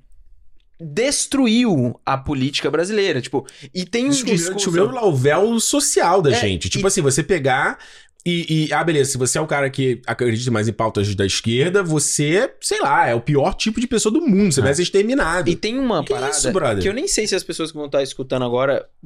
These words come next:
Speaker 1: provavelmente elas nem se enca-, provavelmente não, com certeza elas não se encaixam nisso, mas
Speaker 2: Ah.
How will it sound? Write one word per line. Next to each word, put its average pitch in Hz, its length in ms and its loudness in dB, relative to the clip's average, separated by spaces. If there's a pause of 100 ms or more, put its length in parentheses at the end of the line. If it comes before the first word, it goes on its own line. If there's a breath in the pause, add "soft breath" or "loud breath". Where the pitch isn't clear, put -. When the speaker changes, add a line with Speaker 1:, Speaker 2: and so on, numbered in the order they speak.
Speaker 1:
provavelmente 151 540 -2
elas 143 160 -2
nem 196 120 -2
se - 160 -4
enca-, - 320 -4
provavelmente 214 380 -2
não, 135 100 0
com 175 160 -2
certeza 190 280 -2
elas 170 120 -6
não 165 100 -6
se 160 120 -6
encaixam 151 400 -4
nisso, 117 320 -6
mas 117 260 -8
Speaker 2:
Ah. - 40 -20